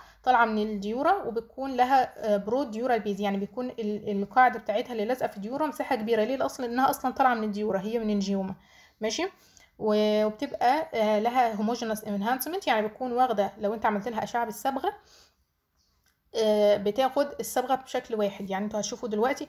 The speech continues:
كلمة هوموجينوس يعني متجانسة يعني، آه، كلها لون واحد. آه، وبيكون طبعًا رياكتيف هايبر اوستيوزس، هايبر اوستيوزس دي قلت لكم عليها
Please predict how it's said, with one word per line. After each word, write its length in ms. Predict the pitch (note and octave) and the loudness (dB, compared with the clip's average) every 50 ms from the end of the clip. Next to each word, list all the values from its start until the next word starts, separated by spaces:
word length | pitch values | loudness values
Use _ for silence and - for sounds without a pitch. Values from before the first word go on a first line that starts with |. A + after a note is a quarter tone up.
| - - _ _ - | -14 -20 _ _ -8
كلمة 240 | C4 B3+ C4 - - G#3+ | -4 -4 -4 -4 -4 -4
هوموجينوس 380 | A3+ C4 D4 E4+ F4+ F4 - A#3+ | -4 -4 -2 -2 -4 -2 -2 -2
يعني 140 | G#3+ G#3+ | 0 2
متجانسة 540 | G#3 G#3 G#3 G#3+ G3 G#3 G#3 G#3 G3+ - G3 | 2 2 2 2 2 4 2 2 0 -6 -8
يعني، 300 | F3+ E3+ D#3+ F3+ F#3 - _ _ - _ _ _ _ _ _ - - | -6 -6 -6 -8 -8 -12 _ _ -20 _ _ _ _ _ _ -14 -4
آه، 380 | A#3+ G#3+ G#3+ G#3 G#3 G3+ G3+ G3+ | 2 4 4 4 4 4 2 0
كلها 300 | G3 G3+ G#3+ A#3 B3 B3 | -2 -2 -2 0 0 0
لون 160 | A#3+ A#3+ A#3 | 0 0 0
واحد. 340 | A3+ G#3 F#3+ F#3 - - - _ _ _ _ _ _ _ _ _ _ _ - | 0 -2 -2 -4 -8 -16 -20 _ _ _ _ _ _ _ _ _ _ _ -4
آه، 420 | - A3 G#3 G#3 G3+ G#3 G3+ G3+ | -2 0 2 2 2 2 2 2
وبيكون 420 | G3+ G#3 G3+ A3+ A3+ A3 - C4+ C4 | 2 0 -2 -4 -8 -6 -6 -6 -2
طبعًا 260 | C4+ C4 B3 A#3 A3 | 0 2 4 4 4
رياكتيف 400 | G#3 G3+ - B3+ - - - G#3+ | 2 2 -2 -2 -4 -4 -8 -6
هايبر 300 | G3 A3 B3 B3+ B3 A3+ | -2 0 0 2 2 -2
اوستيوزس، 540 | - - - - A3+ B3+ C#4 C#4+ C4+ - B3+ | -2 -4 -8 -8 -6 -6 -6 -6 -6 -2 -2
هايبر 140 | B3 - - | -2 0 -2
اوستيوزس 360 | A3 - - A#3 B3+ C4 - A3 | -4 -4 -6 -8 -8 -8 -8 -8
دي 80 | A#3+ C4+ | -6 -6
قلت 160 | A#3+ - C#4 | -6 -6 -8
لكم 200 | C4 - - A3+ | -10 -2 0 0
عليها 420 | G#3 G#3+ B3+ C#4 C#4 D4 E4 E4+ | 2 2 0 -2 -2 -2 -4 -4